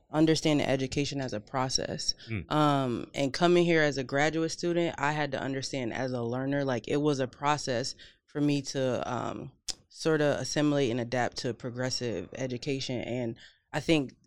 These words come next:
Speaker 1: Bank Street is the place that really helped shape that for me because they were patient with me d-, through my process. Um, and I think the pandemic also showed, like,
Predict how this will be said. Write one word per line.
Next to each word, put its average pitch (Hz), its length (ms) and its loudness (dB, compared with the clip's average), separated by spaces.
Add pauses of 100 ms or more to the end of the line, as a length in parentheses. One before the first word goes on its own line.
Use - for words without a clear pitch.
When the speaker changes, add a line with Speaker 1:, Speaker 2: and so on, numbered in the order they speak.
Speaker 1:
Bank 151 160 0
Street 139 180 -2
is 131 140 0
the 123 100 -4
place 127 300 -4
that 110 180 -4
really 117 300 -2
helped 117 400 -10 (200)
shape - 380 -6
that - 360 -10
for 120 120 -10
me 120 160 -2
because 120 380 -6
they 123 300 -4 (460)
were 120 100 -16
patient 139 360 0
with 127 120 0
me 123 140 -2
d-, 120 180 -10 (180)
through 143 120 -4
my 110 140 -2
process. - 720 -4 (300)
Um, 143 240 2
and 139 100 0
I 143 80 2
think 156 460 0
the 147 80 -4
pandemic 156 580 0
also 139 380 2
showed, 135 360 2
like, 123 280 -2